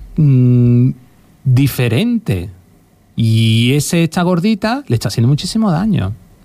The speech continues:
Y, pues, y nosotros como adultos tenemos que decir, "Oye, espérate, ¿cómo le afecta? ¿Cómo es esta persona?". Porque al final lo que hablamos antes también,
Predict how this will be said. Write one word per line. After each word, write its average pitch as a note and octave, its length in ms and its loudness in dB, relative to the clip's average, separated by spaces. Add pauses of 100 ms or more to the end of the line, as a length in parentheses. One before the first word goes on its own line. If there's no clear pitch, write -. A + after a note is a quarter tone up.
(120)
Y, A#2 220 0
pues, C3+ 320 -4
y C3+ 60 0
nosotros C3 320 0
como E3 140 0
adultos F3+ 240 2
tenemos C3+ 180 0
que A2 140 -2
decir, G2 40 -4
"Oye, A2 120 0
espérate, A2+ 280 -2
¿cómo C3+ 160 0
le F#3 80 0
afecta? F2+ 400 -4
¿Cómo D3+ 180 2
es F3+ 40 4
esta F#3 180 -2
persona?". G#2+ 400 -2 (180)
Porque - 200 -2
al A#2 80 0
final A2+ 220 0
lo E3+ 60 0
que E3 80 -2
hablamos E3 280 0
antes B2 200 0
también, F#2+ 300 -2